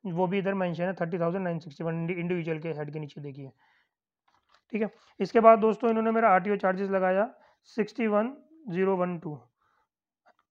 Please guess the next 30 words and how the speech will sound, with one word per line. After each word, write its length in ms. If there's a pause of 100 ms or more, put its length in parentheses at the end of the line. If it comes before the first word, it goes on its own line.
(180)
हाइपोथेकेशन 560
चार्जेस 300
जैसे 140
मैंने 160
आपका 180
पन्द्रह 280
सौ, 180
बेसिक 440
किट 240 (320)
थ्री, 240 (280)
थ्री 140
थाउजेंड। 300 (340)
दोस्तों, 220
ये 60
बेसिक 340
किट 280
इन्होंने 260
उस 140
टाइम 160
लगाई 240
थी, 220
इन्होंने 380
जो 120
मेरे 180
को, 80
अभी 140
मैं 120
आपको 200
एक 120
और 160